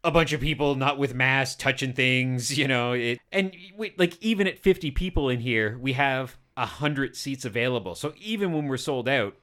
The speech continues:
at fifty, you still got some leg room, and you're never closer than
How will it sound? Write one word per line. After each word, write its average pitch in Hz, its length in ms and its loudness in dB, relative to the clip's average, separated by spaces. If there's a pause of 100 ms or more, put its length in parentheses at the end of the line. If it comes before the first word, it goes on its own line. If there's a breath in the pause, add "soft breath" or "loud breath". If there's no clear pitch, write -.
(100)
at 117 160 -8
fifty, 113 440 -4 (400 soft breath)
you 123 260 -4
still 151 240 2
got - 160 -2
some 113 140 -4
leg 123 180 2
room, 101 360 -2 (440 soft breath)
and 110 600 0
you're 117 260 0
never 135 460 2
closer 123 480 -2
than 107 460 -4